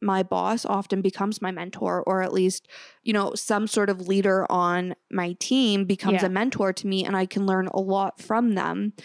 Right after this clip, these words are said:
Speaker 1: Where when you're working on your own, you have to, like, scope those out, you know, and there's, of course, networking events and
Speaker 2: Mm-hmm.
Speaker 1: friends, and, you know, you can find those mentors. It's just not as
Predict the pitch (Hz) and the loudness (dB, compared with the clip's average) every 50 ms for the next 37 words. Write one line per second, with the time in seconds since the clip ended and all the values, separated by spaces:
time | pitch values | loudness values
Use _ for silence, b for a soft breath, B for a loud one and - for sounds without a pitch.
0 | B B B B B - 214 208 202 196 196 190 196 196 196 196 196 196 220 277 | B B B B B 2 4 4 4 4 2 2 2 2 2 2 2 0 0 -2
1 | 269 - 262 226 208 196 190 196 208 208 208 _ _ _ _ _ _ - 196 196 | 0 0 0 2 2 2 0 0 -2 -4 -6 _ _ _ _ _ _ -4 -2 0
2 | 196 196 190 185 190 202 254 294 269 220 196 196 196 196 196 214 202 b b b | 0 0 -2 0 0 2 2 2 2 2 2 2 2 0 0 -2 -4 b b b
3 | b b b 233 285 - 359 302 262 208 185 - - - - - - 214 226 - | b b b 0 2 2 2 2 4 2 2 0 -2 -4 -2 2 2 2 2 2
4 | - - 214 202 190 190 196 220 220 175 - - 196 190 185 190 220 220 220 226 | 0 2 4 4 4 4 2 2 2 2 0 0 0 0 0 2 2 4 2 2
5 | 220 220 202 - - 269 277 262 - 202 185 196 - 202 196 - - 196 190 180 | 2 0 -2 0 0 2 2 2 2 0 0 2 2 0 0 2 2 2 2 2
6 | 180 185 165 180 202 226 214 - - 202 185 180 180 180 196 B B B B 269 | 0 0 -2 -2 -2 -2 -2 -2 0 0 0 0 0 -4 -6 B B B B 4
7 | 233 254 247 208 196 190 185 - - 208 208 214 226 226 220 208 196 196 196 190 | 6 6 6 4 4 2 0 0 0 0 2 2 2 2 2 2 2 2 0 0
8 | 190 - 107 208 208 202 196 185 185 180 180 180 - - 202 214 - 226 208 190 | -2 -4 -2 0 2 2 2 2 2 2 0 0 0 0 0 2 2 2 0 -2
9 | - - - 196 185 190 240 320 339 294 214 185 180 185 185 175 185 185 - 190 | -2 -4 -4 0 2 4 4 4 4 4 4 4 2 2 0 -4 -4 0 2 2
10 | 185 190 196 190 - 202 190 - - 233 240 - 220 202 190 - - 185 185 190 | 4 4 2 2 0 0 0 2 0 0 2 2 0 0 0 0 -2 -2 -2 -2
11 | 190 190 | -2 -4